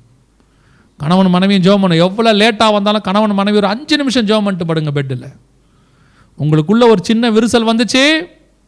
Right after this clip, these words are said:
பிசாசு உள்ள பூந்துருவான். Be careful. டிவோர்ஸ் ஆனவன், இந்த மாதிரி மனைவியை முகாந்திரம் இல்லாம தள்ளி விட்டவன்,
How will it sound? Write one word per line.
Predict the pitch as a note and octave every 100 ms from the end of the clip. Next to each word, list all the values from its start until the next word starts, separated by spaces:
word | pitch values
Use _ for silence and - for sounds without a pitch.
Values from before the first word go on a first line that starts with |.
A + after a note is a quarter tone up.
| _ _
பிசாசு | E3 D3+ F#3 E3+ E3+
உள்ள | E3
பூந்துருவான். | E3 D#3 C#3 B2 A2 - _ _ _ _ _ -
Be | C#3+ F3
careful. | E3+ E3 - C#3 A#2 - - _ _ _ _ -
டிவோர்ஸ் | C3+ F3+ G#3 -
ஆனவன், | G3 G3+ G#3 A3 A3 - - - _ _ _ _ _ _ _ _ -
இந்த | D3
மாதிரி | E3 G#3 G#3 F3 -
மனைவியை | F3 G3 A3+ G#3+ - F3 E3+
முகாந்திரம் | E3+ G3 A3+ A3+ G#3+
இல்லாம | G#3+ A3
தள்ளி | F#3+ G3 A3+ A#3
விட்டவன், | G#3 G#3+ G#3+ A3 G#3+ -